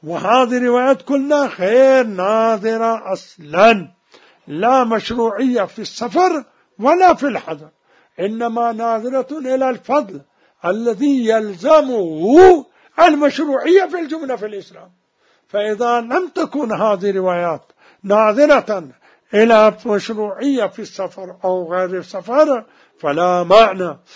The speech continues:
لقول بحكومة تلك الروايات النافية للمشروعية، بل على هذه الروايات المثبتة لفضل وكمال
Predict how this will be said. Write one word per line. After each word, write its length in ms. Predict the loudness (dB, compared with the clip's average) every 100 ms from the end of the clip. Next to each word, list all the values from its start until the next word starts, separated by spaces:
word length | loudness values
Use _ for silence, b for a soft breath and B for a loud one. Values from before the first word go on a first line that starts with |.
| b -8
لقول 600 | -4 -4 0 0 0 -2
بحكومة 760 | -8 -8 -8 -8 -2 -2 0 -2 -4 -6
تلك 300 | -2 -2 -2
الروايات 680 | -2 0 2 2 2 0 -4
النافية 580 | -6 0 0 0 -2 -4
للمشروعية، 1000 | -2 -4 -8 -10 -10 -8 -6 -4 -6 -8 _ B B B -8
بل 280 | -4 -2
على 400 | -2 -4 -4 -4
هذه 600 | -4 -6 -2 2 2 0
الروايات 640 | -4 -2 0 0 0 -2 -8 _ b b -2
المثبتة 960 | -2 -2 -4 -6 -2 -2 0 0 -2 -4 b b
لفضل 760 | -10 -8 -6 -2 -2 -2 -8 -8 b -8
وكمال 760 | -8 -6 -6 0 2 2 2